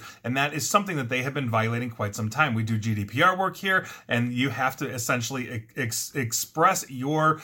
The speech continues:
stated reasons why you are gonna get personal data and how you're going to process it. You've gotta be explicit. So, however, in an interesting plot twist here, it later emerged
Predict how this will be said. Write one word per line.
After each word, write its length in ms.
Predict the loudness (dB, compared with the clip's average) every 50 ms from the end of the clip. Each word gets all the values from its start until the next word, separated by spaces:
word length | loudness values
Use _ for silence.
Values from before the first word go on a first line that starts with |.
| -8 -16 -12
stated 500 | -10 -6 -2 2 2 2 2 2 0 0 0
reasons 420 | 0 0 0 0 0 0 0 0
why 180 | 2 2 2 2
you 240 | 2 2 2 2 2
are 80 | 2
gonna 200 | 2 0 0 0
get 260 | 0 0 -2 -2 -4 -2
personal 360 | -2 -2 -2 0 -2 -2 -2
data 300 | 0 0 2 2 2 2
and 140 | 2 0 0
how 140 | 0 0
you're 160 | 0 0 0 0
going 220 | 0 0 -2 -2
to 60 | -4
process 500 | -2 2 4 6 6 4 4 0 -2 -2
it. 160 | -2 -2 -2 -4 -10 -18 -8
You've 220 | -6 -6 -6 -4 0
gotta 240 | 4 4 4 4 4
be 160 | 2 2 0
explicit. 680 | 0 -2 -4 -8 -4 0 0 0 0 -2 -4 -6 -4
So, 300 | -2 4 6 6 6 6
however, 580 | 4 0 0 4 4 6 6 6 6 4 4 2 -2 -10 -18 -12 _ 0
in 80 | 0
an 80 | 0 2
interesting 460 | 0 0 0 0 0 0 -2 -2 -4
plot 340 | -2 4 6 6 6 4 0
twist 280 | -2 -2 -2 -2 -2
here, 160 | 0 2 2 2
it 100 | 2 2
later 280 | 0 2 4 4 4
emerged 440 | 4 4 4 4 4 4 2 0 -6